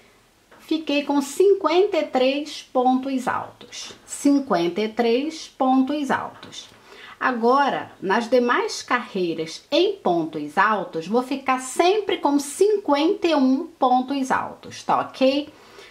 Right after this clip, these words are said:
Nas demais carreiras em pontos altos,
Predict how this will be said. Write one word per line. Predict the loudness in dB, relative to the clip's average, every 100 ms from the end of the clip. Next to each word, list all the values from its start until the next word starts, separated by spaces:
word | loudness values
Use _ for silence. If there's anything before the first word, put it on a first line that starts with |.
| -6
Nas | -2 -2
demais | -2 -2 0 0 0 -4
carreiras | -6 -6 -4 -4 -2 -4 -4 -10 _
em | 0 0 0
pontos | -2 -2 -2 -2 0 2
altos, | 2 0 -4 -6 -8 -8